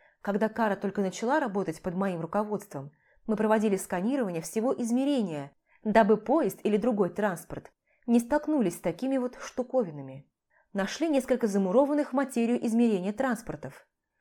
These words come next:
Все, кто находился внутри, погибли от холода, голода,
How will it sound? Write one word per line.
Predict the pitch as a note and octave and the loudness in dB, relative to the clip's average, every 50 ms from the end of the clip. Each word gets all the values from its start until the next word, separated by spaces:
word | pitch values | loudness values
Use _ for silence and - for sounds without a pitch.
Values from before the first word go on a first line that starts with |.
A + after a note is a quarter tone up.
| _ _ _ _ _ _ | _ _ _ _ _ _
Все, | - - - C4 | -12 -2 0 0
кто | B3+ - A3 | 0 2 2
находился | G#3 G3+ G#3 A3+ A3+ G#3 A3 G#3 G#3 G3 F3 | 0 2 2 2 4 4 4 2 2 -2 -4
внутри, | F3 F3+ E3 - A3+ C4+ D4 D#4 - _ _ _ _ - | -4 -6 -6 -4 -2 -2 -2 -4 -6 _ _ _ _ 0
погибли | A3 F#3+ F3 F#3+ A3+ G#3 G#3+ A3+ | 0 0 2 2 2 2 2 2
от | A3 - A3 G#3+ | 0 -2 -4 -6
холода, | - - - C4+ C4+ G#3 E3+ D#3+ D3 C3+ C3+ C#3+ _ _ - | -6 -6 -2 0 0 0 0 -4 -4 -8 -8 -12 _ _ -16
голода, | E3 E3 F3 G#3 B3+ A#3+ F#3 D3 D3 C3+ C3+ C#3+ | -8 -4 -2 0 0 -2 -4 -6 -8 -10 -12 -14